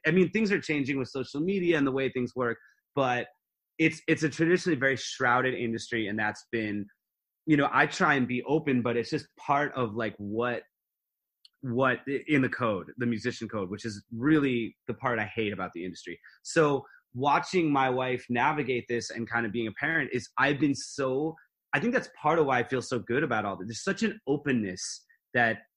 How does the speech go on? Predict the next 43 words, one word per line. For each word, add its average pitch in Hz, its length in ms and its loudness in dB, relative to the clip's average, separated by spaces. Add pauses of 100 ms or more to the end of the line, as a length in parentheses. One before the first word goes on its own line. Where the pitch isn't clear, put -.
is 120 160 0
involved 117 320 -2
with 113 80 -10 (100)
parenting. 101 340 -2
I'm 120 80 -8
sure 156 400 4
there 131 160 0
are 123 40 0
things, 131 380 -2
you 143 100 -2
know, 104 160 -2
sure 156 300 2
there 131 140 2
are 117 160 -4
elements 123 400 0
of 107 160 0
it 95 100 -8
that 101 120 -4
are 98 100 0
not 123 300 2
open, 113 440 -2
and, 101 260 -6 (260)
you 123 80 0
know, 123 80 4
we 123 100 4
all 123 140 2
go 123 140 0
through 120 160 -6
struggles 117 580 -2
that 117 140 2
I'm 107 120 0
sure 117 280 -2
we 110 280 -4
d-, 120 80 0 (220)
that 107 140 -4
we 110 160 -4
wanna 107 280 -4
keep 107 160 -10
private. 110 460 -4 (340)
But 147 260 4 (300)
I've 131 100 4
been 127 380 0
really 156 640 4